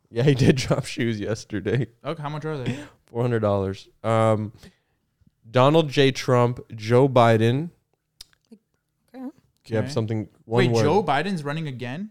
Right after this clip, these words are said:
Speaker 1: Yeah.
Speaker 3: Well, you
Speaker 1: can
Speaker 3: can do eight years, right?
Speaker 2: Oh, okay.
Speaker 1: But can you do ninety years on Earth? That's another question.
Speaker 3: Oh, how old is he?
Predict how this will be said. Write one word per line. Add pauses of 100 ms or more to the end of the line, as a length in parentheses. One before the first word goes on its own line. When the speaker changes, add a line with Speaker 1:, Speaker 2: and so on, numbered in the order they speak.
(140)
Speaker 1:
Yeah.
Speaker 3:
Well,
you
Speaker 1:
can
Speaker 3:
can
do
eight
years,
right?
Speaker 2:
Oh,
okay. (300)
Speaker 1:
But
can
you
do
ninety
years
on
Earth?
That's
another
question.
Speaker 3:
Oh,
how
old
is
he?